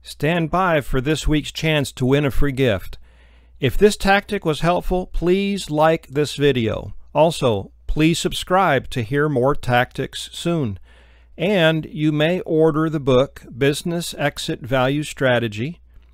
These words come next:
have your people attend individual tactic online courses, or contact us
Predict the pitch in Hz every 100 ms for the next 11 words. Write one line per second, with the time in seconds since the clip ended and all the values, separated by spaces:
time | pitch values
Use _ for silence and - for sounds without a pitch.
0 | - - - 139 170 151 156 - 160 -
1 | 151 143 - 135 135 131 113 - 147 185
2 | 175 160 160 156 151 - 143 143 - 143
3 | - - 139 139 135 131 123 - 165 160
4 | 135 123 120 - - 156 175 135 127 143
5 | - - - - 156 190 - 131 120 -
6 | 107 117 -